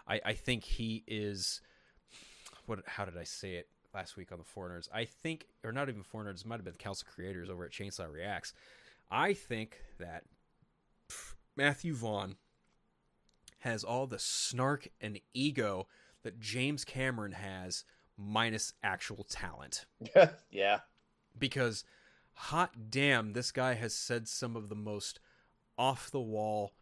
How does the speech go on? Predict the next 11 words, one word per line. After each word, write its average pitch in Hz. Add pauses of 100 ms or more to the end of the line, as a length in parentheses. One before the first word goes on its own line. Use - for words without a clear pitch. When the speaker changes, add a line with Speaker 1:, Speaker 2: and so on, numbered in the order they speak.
(240)
Speaker 1:
ridiculous 123
shit -
about 104
filmmaking 101
that 92
I, 101 (100)
I 101
just 95
cannot 104
sanction. 90
Like, 90